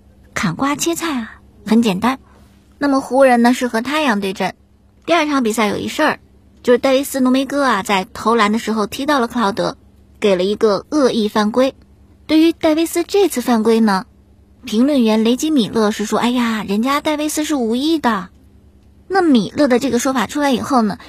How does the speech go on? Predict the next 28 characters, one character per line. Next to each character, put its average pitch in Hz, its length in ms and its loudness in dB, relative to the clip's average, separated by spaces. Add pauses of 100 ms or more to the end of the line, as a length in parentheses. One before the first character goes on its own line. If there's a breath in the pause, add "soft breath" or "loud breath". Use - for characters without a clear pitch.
(120)
勇 226 260 2
士 262 120 -4
的 233 120 0
大 226 160 0
前 226 180 0
锋 226 240 0
追 277 160 -2
梦 240 220 2
格 214 160 0
林 214 200 0
不 220 140 0
乐 262 140 4
意 330 160 2
了， 247 260 -2 (520)
在 311 200 0
推 370 300 -4
特 294 160 -2
上 277 240 -2
艾 349 100 0 (160)
特 269 220 0
雷 226 240 4
吉 233 160 2
米 208 160 4
勒， 190 240 -2 (640)
说 381 200 0
，“怎 262 220 2
么 220 120 4
着？ 247 120 0